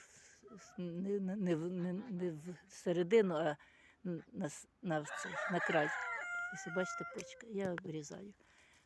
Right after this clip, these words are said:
Ось так пообрізаю і порозбираю. Ось, дивіться, ця ось йде до центру. Вона заважає. Ми її приберемо. Ось отак ось до центру молоденька йде, також приберемо.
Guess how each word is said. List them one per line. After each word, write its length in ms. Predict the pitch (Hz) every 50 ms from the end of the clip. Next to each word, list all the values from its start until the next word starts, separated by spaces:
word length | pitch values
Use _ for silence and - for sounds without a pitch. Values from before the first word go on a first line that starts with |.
| _ -
Ось 160 | 190 - -
так 180 | - 190 170 - -
пообрізаю 760 | - 165 156 165 180 196 196 202 220 233 254 247 233 226 -
і 260 | - 214 220 220 170 - _
порозбираю. 680 | - 185 175 180 170 165 165 175 170 170 165 165 165 165
Ось, 120 | 156 -
дивіться, 480 | 170 151 156 160 156 151 - - 175 160
ця 220 | - - 226 226
ось 200 | 208 180 - -
йде 300 | 160 156 151 185 190 180 - - - - - - - _ _ -
до 160 | 175 165 160
центру. 500 | - - 156 139 135 135 - - 156 175 - _ _ _ _ _ _ - -
Вона 360 | 175 170 180 190 202 214 - - 719 - - - - 587 -
заважає. 640 | 160 170 190 165 165 160 139 139 143 127 127 135 156 605 587 554 508 494 - - _
Ми 160 | - 190 202 196
її 220 | 180 175 170 160
приберемо. 640 | - - 170 165 160 160 139 131 131 131 139 143 151
Ось 220 | 151 147 - -
отак 320 | 196 - - - 131 - -
ось 200 | 151 - - - - - - - - _ _ _
до 140 | - - 151
центру 460 | - - - 147 143 147 - - - - 587
молоденька 640 | 247 170 156 147 151 143 160 156 147 143 156 - 156
йде, 160 | 147 139 156
також 360 | 143 - 190 180 - - 156 -
приберемо. 440 | - - 160 147 175 180 - -